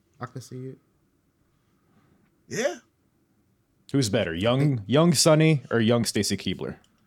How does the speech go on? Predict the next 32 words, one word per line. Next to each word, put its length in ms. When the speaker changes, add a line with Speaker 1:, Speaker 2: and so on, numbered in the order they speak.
Speaker 1:
Stacy. 420
Speaker 2:
Oh, 120
St-, 280
Stacy 300
off 140
the 80
legs 220
alone. 120
Speaker 3:
You 60
think 220
so? 320
I 60
was 80
always 180
Speaker 2:
Yeah. 40
Speaker 3:
more 100
of 60
a 40
Sonny 320
ga-, 240
a 120
Sonny 240
guy. 380
Speaker 1:
I 80
don't 140
think 160
Stacy's 440
racist 420
either. 340
So 140
there's 180
that. 280